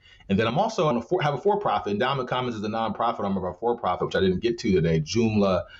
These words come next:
Network. We're a strategic consultancy and knowledge network focused on diversity and inclusion. And we leverage the International Organization of Standards definition of inclusion, diversity and inclusion. And that standard was just released in May of twenty twenty-one.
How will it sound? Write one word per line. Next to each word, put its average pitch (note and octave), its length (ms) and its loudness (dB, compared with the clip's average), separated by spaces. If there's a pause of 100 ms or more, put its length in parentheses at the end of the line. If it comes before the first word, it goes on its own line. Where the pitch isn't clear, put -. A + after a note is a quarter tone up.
(120)
Network. F2 640 0
We're F#2 200 4
a F2 100 2
strategic G2 520 0
consultancy G2 580 0
and E2+ 80 2
knowledge F2+ 360 2
network E2+ 380 -2
focused F2+ 340 -4
on E2+ 300 0 (340)
diversity F2+ 440 0
and E2+ 100 0
inclusion. F2 420 0
And F2 80 -2
we F2+ 80 0
leverage F2 380 0
the F2 100 -4
International F#2 500 0
Organization F2+ 500 0
of D#2+ 80 -4
Standards G2+ 680 2 (380)
definition G2 800 2
of F#2+ 440 2
inclusion, F#2+ 680 0
diversity G#2 340 0
and F#2+ 80 4
inclusion. F#2+ 520 4
And F#2 100 -4
that F#2+ 160 0
standard G2 320 2
was F#2 140 4
just - 180 -2
released F#2+ 280 0
in F2 100 2
May F#2+ 160 4
of F#2 100 2
twenty F#2+ 240 0
twenty-one. F#2 640 2